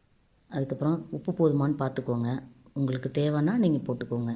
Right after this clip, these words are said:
எங்களுக்கு ஓகே, நான் செக் பண்ணிட்டேன். இப்போ தேவையான கொத்தமல்லியும் கருவேப்பிலையும் சேர்த்துக்கலாம். அவ்வளோதாங்க, சும்மா கம கம கமன்னு சாம்பார் ரெடிங்க. இப்போ சாம்பார் ரெடி ஆயிடுச்சுங்க.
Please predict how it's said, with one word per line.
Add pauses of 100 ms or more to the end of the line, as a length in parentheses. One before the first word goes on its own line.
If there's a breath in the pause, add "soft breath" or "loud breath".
(380 loud breath)
எங்களுக்கு
ஓகே,
நான்
செக்
பண்ணிட்டேன். (120)
இப்போ
தேவையான (640 loud breath)
கொத்தமல்லியும்
கருவேப்பிலையும் (320)
சேர்த்துக்கலாம். (840)
அவ்வளோதாங்க, (240)
சும்மா
கம
கம
கமன்னு
சாம்பார்
ரெடிங்க. (840)
இப்போ
சாம்பார்
ரெடி
ஆயிடுச்சுங்க.